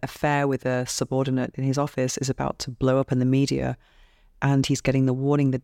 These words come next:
the night before, and then his wife finds out. So at first it's like, "Oh, this is an affair."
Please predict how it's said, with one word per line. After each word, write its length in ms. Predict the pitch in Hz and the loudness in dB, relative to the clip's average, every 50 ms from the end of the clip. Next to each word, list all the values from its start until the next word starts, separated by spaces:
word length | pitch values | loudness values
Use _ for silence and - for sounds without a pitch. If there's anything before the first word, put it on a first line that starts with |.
| - - | -8 -6
the 100 | - 131 | -4 -2
night 280 | 120 127 123 123 - - | 0 2 0 0 -2 -6
before, 380 | - - - - 135 131 127 | -12 -14 -6 -2 0 2 2
and 100 | 127 123 | 2 0
then 80 | 135 131 | 0 -2
his 140 | 127 135 - - - | -2 -4 -8 -6 -2
wife 260 | - 131 139 147 151 | 2 2 2 2 0
finds 440 | - - - 139 135 131 131 127 - | -2 -4 -4 -4 -2 0 -2 -2 -2
out. 300 | 131 123 120 120 - - | -4 -2 -2 -4 -4 -6
So 280 | - - 127 127 127 127 | -6 -4 -2 -2 0 0
at 140 | 127 - - | -2 -2 -4
first 340 | - - 156 160 160 - - | -2 0 2 2 2 0 -2
it's 140 | 101 - 131 | -6 -4 -2
like, 180 | 127 123 120 - | -2 -2 -2 -2
"Oh, 200 | 143 143 135 127 - | -2 -2 -2 -2 -4
this 160 | 139 - - | -6 -6 -6
is 100 | 135 131 | -6 -4
an 60 | 135 | -6
affair." 580 | 127 123 - - - 147 139 135 127 127 131 | -6 -8 -6 -4 -2 0 0 0 -2 -4 -6